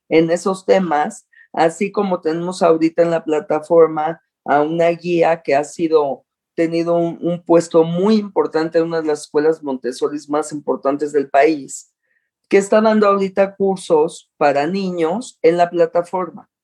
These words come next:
Entonces, no me voy a poner yo a dar un curso de gui-, de guía Montessori porque no tengo la más mínima idea, pero tengo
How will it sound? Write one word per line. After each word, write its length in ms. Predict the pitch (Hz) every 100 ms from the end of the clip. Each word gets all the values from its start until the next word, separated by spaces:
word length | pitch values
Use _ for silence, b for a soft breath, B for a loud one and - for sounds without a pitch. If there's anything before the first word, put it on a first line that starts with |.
| _ _ -
Entonces, 220 | 202 196
no 120 | 214
me 40 | 220
voy 160 | 226
a 60 | 220
poner 400 | 208 208 202 190
yo 140 | 190
a 40 | 185
dar 140 | 190
un 100 | 190
curso 380 | 185 190 - 185
de 80 | 180
gui-, 320 | 175 175 143
de 140 | 160 156
guía 220 | 165 180
Montessori 560 | 185 185 180 180 175
porque 240 | 185 160 151
no 100 | 175
tengo 160 | 196
la 140 | 185 165
más 280 | 170 175 180
mínima 340 | 185 175 180
idea, 360 | 185 190 127 _ _ _ _ _
pero 380 | 185 185 185 196
tengo 500 | - 175 190 190